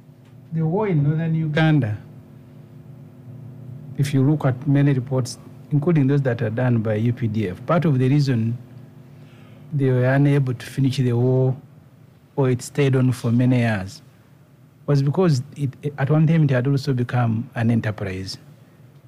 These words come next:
for senior U P D F commanders. And I remember I told you one time here, it caused the,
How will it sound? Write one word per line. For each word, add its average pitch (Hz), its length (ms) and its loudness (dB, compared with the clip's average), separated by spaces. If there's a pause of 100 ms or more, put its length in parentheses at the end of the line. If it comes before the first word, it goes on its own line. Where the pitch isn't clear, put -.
(360)
for 117 580 0 (260)
senior 135 580 2
U 131 100 2
P 113 80 -8
D 117 140 -4
F - 160 -8
commanders. 107 720 -4 (1120)
And 120 220 -6
I - 80 -6
remember 123 320 2
I 113 60 0
told 123 220 0
you 120 100 2
one 117 160 2
time 113 200 0
here, 113 180 0
it 101 160 -10
caused 120 300 0
the, 107 260 -2